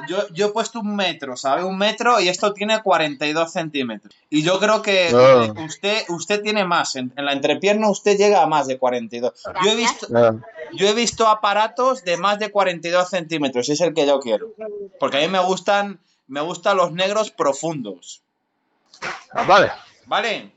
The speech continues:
Speaker 2: Vale.
Speaker 1: Pues bueno, maestro, le
Speaker 2: Vale.
Speaker 1: llamo, organizo un viaje a Zaragoza y antes de ir le vuelvo a llamar hacemos otra llamadita aquí para, aquí para mi gente y ya, pues ya ahí cortaríamos. No creo que tampoco tengas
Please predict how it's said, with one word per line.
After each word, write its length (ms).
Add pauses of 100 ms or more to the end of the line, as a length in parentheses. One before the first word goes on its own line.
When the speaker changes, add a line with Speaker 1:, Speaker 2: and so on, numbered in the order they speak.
(160)
Speaker 2:
Vale. 320 (580)
Speaker 1:
Pues 160
bueno, 280
maestro, 480
le 500
Speaker 2:
Vale. 280
Speaker 1:
llamo, 640 (240)
organizo 840
un 120
viaje 320
a 100
Zaragoza 800 (240)
y 100
antes 380
de 140
ir 260
le 180
vuelvo 280
a 80
llamar 480 (280)
hacemos 460
otra 480
llamadita 480
aquí 220
para, 920 (340)
aquí 260
para 420
mi 160
gente 560 (420)
y 260
ya, 540
pues 180
ya 100
ahí 160
cortaríamos. 580
No 120
creo 160
que 120
tampoco 400
tengas 600